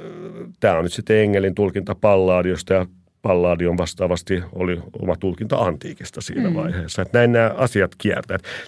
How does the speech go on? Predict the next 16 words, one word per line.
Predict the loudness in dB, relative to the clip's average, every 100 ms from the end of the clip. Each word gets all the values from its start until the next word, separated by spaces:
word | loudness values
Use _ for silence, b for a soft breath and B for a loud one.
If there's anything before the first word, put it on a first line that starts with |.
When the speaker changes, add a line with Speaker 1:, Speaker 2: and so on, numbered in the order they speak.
| 2
Speaker 1:
tän | 2
takia | 2 2 4
näitä | 4 4
asioita | 2 2 2 4
on |
niinku | 2 0 -4
hyvä | -2 2 2
tuoda | 2 2 4
aina | 4
opiskelijoille. | 2 0 -2 -10 -8 -6 -4 -2 -4
Et | -4 B B
ei | 2
mitenkään | 4 4 4
masentaakseen | 6 6 4 2 2 2 2
niitä, | 2 2 0
että | 0